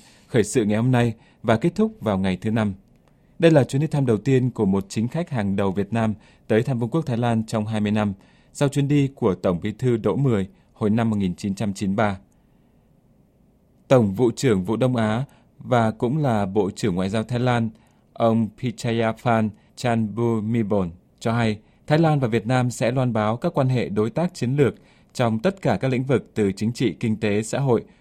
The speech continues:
quân sự và hợp tác giữa nhân dân hai nước. Ông nhấn mạnh tầm quan trọng của diễn tiến này, nói rằng Việt Nam là nước asean đầu tiên mà Thái Lan ký kết thỏa thuận đối tác chiến lược. Vietnamnet và các hãng tin chính thức khác nói rằng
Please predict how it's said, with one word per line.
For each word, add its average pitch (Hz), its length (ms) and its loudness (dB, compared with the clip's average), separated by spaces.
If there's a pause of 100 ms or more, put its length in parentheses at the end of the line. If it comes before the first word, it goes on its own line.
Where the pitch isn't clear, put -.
(100)
quân 117 160 0
sự 113 300 2
và 104 120 -2
hợp 101 180 -2
tác 151 240 -2
giữa 110 240 0
nhân 123 160 0
dân 98 140 0
hai 98 120 -2
nước. 139 180 4 (720)
Ông 139 200 6
nhấn 135 180 2
mạnh 135 180 0 (100)
tầm 104 160 0
quan 120 140 -2
trọng 98 280 -2
của 101 240 2
diễn 107 200 -2
tiến 123 160 0
này, 104 240 2 (420)
nói 165 100 4
rằng 151 200 4
Việt 113 160 0
Nam 131 260 2
là 113 160 2
nước 147 320 0
asean 117 540 0
đầu 104 220 2 (100)
tiên 143 280 4 (340)
mà 107 100 2
Thái 123 140 -4
Lan 127 180 0
ký 123 120 -2
kết 185 180 0
thỏa 107 120 -2
thuận 95 280 -4
đối 104 140 -2
tác 139 180 -4
chiến 131 160 -4
lược. 120 200 0 (720)
Vietnamnet 165 460 4
và 120 120 -2
các 156 120 -4
hãng 131 300 -2
tin 131 300 0 (320)
chính 127 240 2
thức 214 220 0
khác 196 260 0
nói 127 180 0
rằng 120 260 2